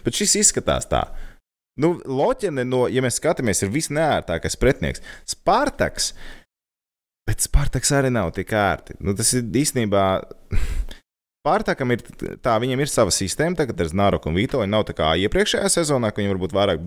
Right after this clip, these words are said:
bez sistēmas komanda izskatījās. Šogad viņiem ir sistēma, bet, uh, Maskavas Spartakam,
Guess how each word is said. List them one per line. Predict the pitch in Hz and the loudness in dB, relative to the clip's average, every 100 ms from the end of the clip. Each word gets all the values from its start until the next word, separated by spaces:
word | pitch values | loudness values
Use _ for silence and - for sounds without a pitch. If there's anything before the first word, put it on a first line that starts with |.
| 80 78 | -8 0
bez | 98 101 | 4 4
sistēmas | - 82 82 73 - | 2 -2 0 -2 0
komanda | 98 90 71 76 | 2 2 2 0
izskatījās. | - 85 - 57 55 - - - - _ _ _ | 0 -2 -2 0 0 -4 -12 -14 -16 _ _ _
Šogad | - - 226 208 139 | -6 0 2 0 -2
viņiem | 165 147 98 | -2 0 0
ir | - | -2
sistēma, | 82 - 143 220 285 - - - - | -4 -2 0 0 0 -6 -12 -14 -12
bet, | 104 147 135 107 - - - - - - | -4 2 2 0 -6 -16 -16 -20 -12 -4
uh, | 82 87 | 0 2
Maskavas | 87 113 180 - 113 90 - - - - - - | 2 2 2 0 0 0 -6 -14 -16 -16 -2 0
Spartakam, | - - 143 208 143 - 104 90 | 0 2 4 4 0 0 0 0